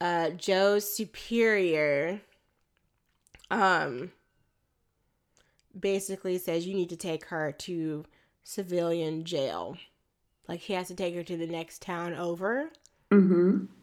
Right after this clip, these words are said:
Speaker 1: And he was like, "I came here," 'cause he, he had come to, um, ask for permission to, like, go off to, like, go get <laughs> married,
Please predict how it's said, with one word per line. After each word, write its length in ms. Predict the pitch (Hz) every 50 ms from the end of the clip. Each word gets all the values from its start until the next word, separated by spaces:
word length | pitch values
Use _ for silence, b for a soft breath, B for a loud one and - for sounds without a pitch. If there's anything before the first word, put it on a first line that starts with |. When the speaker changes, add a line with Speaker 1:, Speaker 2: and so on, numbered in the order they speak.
| _ _ -
Speaker 1:
And 80 | 202 190
he 180 | 185 214 214 196
was 200 | 190 190 185 -
like, 120 | 175 170
"I 80 | 196 226
came 220 | 226 294 285 294
here," 120 | 302 294 285
'cause 200 | 285 254 226 226
he, 320 | 240 311 370 403 320 240
he 160 | 240 320 466 453
had 140 | 269 254 -
come 280 | 262 269 254 254 254 240
to, 140 | 240 208 185 - - -
um, 420 | - 175 180 175 175 139 135 135 185 b b b b b b b b b
ask 220 | - 208 220 214 -
for 80 | 208
permission 420 | 196 - 214 214 202 196 - 185 180
to, 60 | 170
like, 200 | 165 165 175 165
go 300 | 147 175 175 180 180 175 -
off 380 | - 170 170 165 156 151 - -
to, 120 | - 185
like, 220 | 160 151 156 151 -
go 260 | 160 151 156 156 156
get 300 | 170 165 156 147 - -
<laughs> 100 | 170 156
married, 320 | 147 147 143 247 247 247